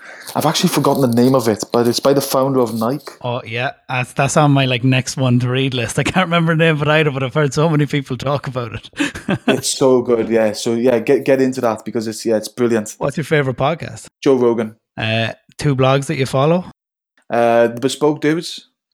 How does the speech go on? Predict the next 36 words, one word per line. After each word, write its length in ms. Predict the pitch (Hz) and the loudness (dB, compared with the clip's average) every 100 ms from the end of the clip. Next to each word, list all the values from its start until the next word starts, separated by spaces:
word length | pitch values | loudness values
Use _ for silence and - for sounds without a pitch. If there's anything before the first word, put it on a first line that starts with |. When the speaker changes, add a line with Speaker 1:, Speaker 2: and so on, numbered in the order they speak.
| _ _ - | _ _ -12
Speaker 1:
And 240 | 117 117 | -8 -4
let 100 | 120 | -2
me 80 | 127 | -2
think 440 | - - 131 135 | -6 -4 -2 -2
of 100 | 127 | -2
another 340 | 123 120 123 131 | -2 0 4 4
one. 320 | 131 143 147 _ _ - | 4 2 -4 _ _ -4
I'm 80 | 120 | 0
gonna 120 | 135 | 0
have 100 | 139 | 0
to 60 | - | 0
stick 200 | - - | -2 0
to 80 | |
The 80 | 120 | 0
Bespoke 360 | 113 - 117 107 | -2 0 0 2
Dudes 200 | 113 - | 0 -2
for 100 | 110 | -2
now, 160 | 104 | 0
Ad. 160 | 101 104 | 0 -2
Speaker 2:
Fair 140 | 233 | -4
enough. 260 | 160 165 - | -2 -2 -2
No, 160 | 160 143 | -4 -4
that's 200 | 131 123 | -6 -8
no 140 | 110 | -8
worries. 360 | 113 110 101 - | -8 -10 -12 -10
And 160 | 127 | -8
do 60 | 143 | -6
you 60 | |
use 120 | 156 147 | -6 -4
a 40 | |
Mac 260 | 151 160 165 | -4 -4 -4
or 40 | |
Windows? 460 | 151 143 110 92 - _ _ | -4 -2 -4 -10 -18 _ _
Speaker 1:
Uh, 160 | 123 123 | 0 2
Mac. 380 | 117 104 - - _ _ _ _ | 0 -2 -6 -16 _ _ _ _
Speaker 2:
Perfect. 460 | - 139 123 - | -8 -8 -8 -14